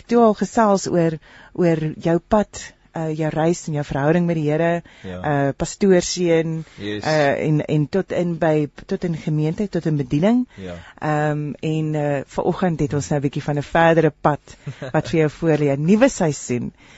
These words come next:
Speaker 1: En, eh, ja, dis ook waar ons wil praat, is, is daar's nie altyd, daar's nie net een seisoen vir jou nie, daar's 'n klomp seisoene wat die Here vir jou, vir jou kan, en jy, dis oukei
Speaker 2: Hmm.
Speaker 1: om te kan verander.
Speaker 2: Absoluut.
Speaker 1: Maar eers Johan,
Speaker 2: <laughs>
Speaker 1: ek gaan nou vir jou op die spot sit.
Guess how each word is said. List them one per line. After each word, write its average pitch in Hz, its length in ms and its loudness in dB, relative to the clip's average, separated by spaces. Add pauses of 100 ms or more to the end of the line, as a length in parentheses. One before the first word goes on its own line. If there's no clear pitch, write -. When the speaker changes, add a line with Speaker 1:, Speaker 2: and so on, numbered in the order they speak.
(140)
Speaker 1:
En, 175 340 -2
eh, 165 320 0
ja, 240 220 0
dis 175 200 -2
ook 226 140 0
waar 190 200 2
ons 185 120 0
wil 180 140 -2
praat, 151 320 2
is, 143 140 -6
is - 280 -8
daar's 160 260 -2
nie - 80 -4
altyd, 175 360 -2
daar's 160 240 -4 (680)
nie 208 120 0
net 208 300 0
een 214 220 2
seisoen 127 420 -8
vir 123 160 -12
jou 123 140 -10
nie, 123 100 -10
daar's 135 320 -10 (320)
'n - 120 -14
klomp 247 280 2
seisoene 135 440 -6
wat 123 120 -6
die 120 140 -6
Here 123 160 -2
vir - 180 -10
jou, 113 160 -8 (440)
vir 147 100 -8
jou 131 160 -8
kan, 139 180 -6
en 175 260 -4
jy, 175 180 -2
dis 165 180 -2
oukei 156 440 0
Speaker 2:
Hmm. - 100 -8
Speaker 1:
om 139 140 -4
te - 120 -8
kan 131 240 -6
verander. - 520 -8 (120)
Speaker 2:
Absoluut. 90 460 -12 (240)
Speaker 1:
Maar 175 180 -8
eers 247 340 2
Johan, 143 720 0 (300)
Speaker 2:
<laughs> - 400 -16
Speaker 1:
ek 165 100 -8
gaan 180 160 -2
nou 170 100 2
vir 175 160 -4
jou 156 220 8
op 180 100 4
die 175 80 0
spot - 340 -2
sit. - 320 -8